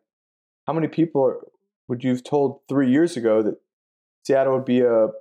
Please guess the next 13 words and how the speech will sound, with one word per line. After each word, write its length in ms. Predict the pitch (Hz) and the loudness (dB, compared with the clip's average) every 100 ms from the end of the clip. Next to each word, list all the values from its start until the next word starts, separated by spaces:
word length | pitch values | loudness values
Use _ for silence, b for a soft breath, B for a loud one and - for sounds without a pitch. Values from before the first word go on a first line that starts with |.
| - | -4
playoff 380 | 127 156 123 - | 0 0 0 -4
team 280 | 117 107 110 | -8 -4 -2
or 60 | |
a 40 | 104 | 0
borderline 440 | 113 139 123 107 | 0 0 -2 -2
playoff 320 | 117 110 107 | 0 0 0
team 160 | 120 113 | -6 -8
for 100 | 104 | -4
multiple 340 | 120 127 120 | -2 -2 -2
years 240 | 120 143 120 | 0 0 -4
with 100 | 98 | -6
Geno 260 | 120 123 | -2 -2
Smith? 360 | - - 175 | -4 -6 -6